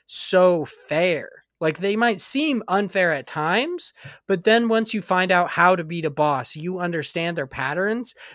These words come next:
then you realize that, no, it's completely fair. Like, as long as you're a little bit faster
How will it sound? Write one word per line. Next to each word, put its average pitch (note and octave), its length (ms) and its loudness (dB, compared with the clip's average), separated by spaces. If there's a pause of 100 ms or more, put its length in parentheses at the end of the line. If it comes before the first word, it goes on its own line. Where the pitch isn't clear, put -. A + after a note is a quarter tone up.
(120)
then F#3+ 220 6
you F#3 120 0
realize E3+ 480 2
that, D3 180 -2
no, D#3 360 -2 (100)
it's F#3+ 140 -6
completely A#3+ 480 -2
fair. F#3 440 0 (280)
Like, E3+ 160 0
as F3+ 260 2
long G#3+ 240 0
as F3+ 140 -4
you're F#3 80 0
a E3+ 40 0
little F#3 220 -2
bit G#3 160 -2
faster E3 680 0